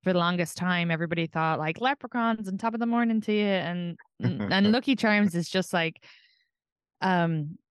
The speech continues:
Speaker 1: gonna kill you. So
Speaker 2: <laughs>
Speaker 1: like, the most American cereal out there. Um, another, another one is, um, uh, yeah, I get, I guess, anyway, like, yeah, there's a lot of Irish things over here that aren't, aren't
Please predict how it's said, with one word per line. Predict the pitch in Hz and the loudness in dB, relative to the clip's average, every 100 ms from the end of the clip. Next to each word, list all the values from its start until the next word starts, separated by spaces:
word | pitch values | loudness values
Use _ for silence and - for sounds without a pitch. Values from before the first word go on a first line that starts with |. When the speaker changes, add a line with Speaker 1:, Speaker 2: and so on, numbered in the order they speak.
| _ _ - | _ _ -4
Speaker 1:
gonna | 202 196 | 0 2
kill | - 196 214 | 0 0 2
you. | 220 156 - 165 - - | 2 0 -6 -10 -12 -20
So | - - 208 170 160 | -18 -4 0 2 4
Speaker 2:
<laughs> | 156 156 160 175 277 277 247 285 - - - | 2 2 2 2 2 0 0 -2 -4 -10 -2
Speaker 1:
like, | 196 277 202 - - | -2 0 -2 -2 -2
the | 196 | 2
most | 202 196 | 2 2
American | 185 180 185 185 190 180 | 2 2 2 2 0 0
cereal | 190 180 175 170 185 190 | 0 2 2 2 0 0
out | 180 175 | -2 -2
there. | 175 170 170 - | 0 0 0 -2
Um, | 170 165 170 | -2 0 -2
another, | 196 226 269 220 - | 0 2 2 0 -2
another | 214 247 247 | -2 0 0
one | 233 | 0
is, | 208 190 | 0 0
um, | 180 170 170 170 165 _ _ _ _ _ _ _ _ 196 | 0 0 -2 -6 -10 _ _ _ _ _ _ _ _ -2
uh, | 170 160 160 156 156 - | 2 4 4 2 0 -2
yeah, | - 185 185 160 160 | -4 0 0 0 -2
I | 185 | -2
get, | 240 - | -2 -2
I | 233 | -2
guess, | 240 214 | 0 -2
anyway, | 214 214 165 160 | 0 0 0 -2
like, | 180 185 | -2 -4
yeah, | 185 190 170 | -2 -2 0
there's | 180 | -2
a | 185 | -2
lot | 202 | -2
of | 202 | 0
Irish | 170 170 170 - | 0 0 0 -2
things | 175 165 | -6 -4
over | 156 | -2
here | 151 156 | 0 0
that | 151 | 0
aren't, | 156 165 - | 0 -2 -4
aren't | 156 - | -4 -4